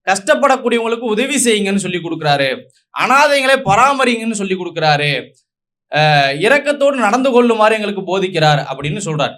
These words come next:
So, இதுதான் நபிகள் நாயகம் அவர்கள் போதிச்ச அந்த முதல் ஆரம்ப பிரச்சாரங்கள்.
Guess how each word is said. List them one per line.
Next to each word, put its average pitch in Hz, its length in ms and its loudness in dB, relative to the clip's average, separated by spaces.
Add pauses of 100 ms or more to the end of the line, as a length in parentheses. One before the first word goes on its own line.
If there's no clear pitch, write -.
So, 254 140 2
இதுதான் 254 460 0
நபிகள் 240 240 0
நாயகம் 226 340 -2
அவர்கள் 190 380 -4
போதிச்ச 196 400 -8
அந்த 196 440 0
முதல் 170 320 -2
ஆரம்ப 170 420 0
பிரச்சாரங்கள். 139 560 -8